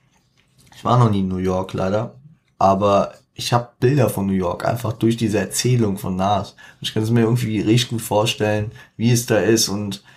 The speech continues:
auch durch seine Erzählung alleine krieg ich so Gefühle für diese Stadt. Und, äh, so einzigartige Gefühle. Ja gut, kann sein, dass wenn jemand so wie Nas rappen würde und über,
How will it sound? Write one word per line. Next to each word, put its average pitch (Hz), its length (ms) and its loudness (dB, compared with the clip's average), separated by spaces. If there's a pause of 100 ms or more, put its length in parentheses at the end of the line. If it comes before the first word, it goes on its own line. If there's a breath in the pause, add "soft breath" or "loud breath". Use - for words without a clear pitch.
(200 soft breath)
auch 117 240 0
durch 135 280 0
seine 120 380 0
Erzählung 127 600 0
alleine 110 360 0
krieg 110 200 -2
ich - 120 -4
so 107 280 -2
Gefühle 117 680 0
für - 160 -6
diese 95 240 -2
Stadt. - 540 -2 (600)
Und, 98 360 -2
äh, 95 200 2
so 95 280 0
einzigartige 95 680 0
Gefühle. 90 580 -4 (520 loud breath)
Ja 101 80 0
gut, 113 340 2 (640)
kann 104 220 -2
sein, 110 260 6
dass 107 240 2
wenn 101 400 0
jemand 107 420 0
so 98 280 -2
wie 104 100 -4
Nas 107 640 0
rappen 101 340 0
würde 110 320 2
und 98 420 -4
über, 92 680 -2